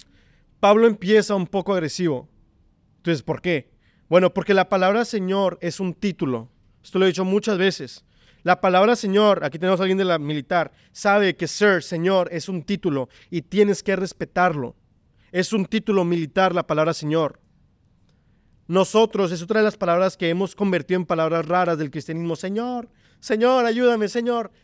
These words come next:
Señor es alguien que tú escuchas y te va a dar una orden. Esto es lo que significa. Y Pablo les dice,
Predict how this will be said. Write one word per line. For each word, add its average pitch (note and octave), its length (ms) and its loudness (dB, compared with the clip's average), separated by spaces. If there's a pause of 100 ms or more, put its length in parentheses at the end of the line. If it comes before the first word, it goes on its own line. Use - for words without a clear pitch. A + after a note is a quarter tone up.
(440)
Señor G3+ 720 2
es F#3 160 -4
alguien G#3+ 240 0
que E3+ 100 -12
tú G#3 160 0
escuchas G3+ 640 -2
y D#3+ 60 -10
te F3+ 100 -2
va E3+ 80 0
a E3+ 40 0
dar F3 120 0
una F3 220 -2
orden. D3 420 -2 (1000)
Esto A3 280 2
es G#3+ 40 4
lo G3 100 2
que F#3 80 -6
significa. E3 520 -2 (180)
Y G3 100 -2
Pablo G3+ 320 2
les G3 160 4
dice, F#3 400 -2